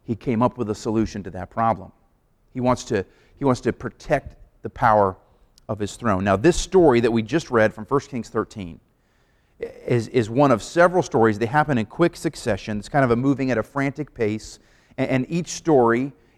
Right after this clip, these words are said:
i-, is designed to say this: "Obey the word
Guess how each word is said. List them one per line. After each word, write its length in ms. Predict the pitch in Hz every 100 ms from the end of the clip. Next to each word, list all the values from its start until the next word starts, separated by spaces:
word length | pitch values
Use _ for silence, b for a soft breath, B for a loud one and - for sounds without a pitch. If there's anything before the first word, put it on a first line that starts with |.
| -
i-, 40 |
is 320 | 135 139 120
designed 800 | 107 123 107 160 160 127 120 127 -
to 140 | - 135
say 320 | - 139 131
this: 560 | 143 147 87 - - - _ _ _ _ _ _ _ _ _ _ -
"Obey 880 | 135 123 175 180 135 120 123 151 - - _ _ -
the 160 | 123
word 800 | 127 127 180 151 117 110 110 110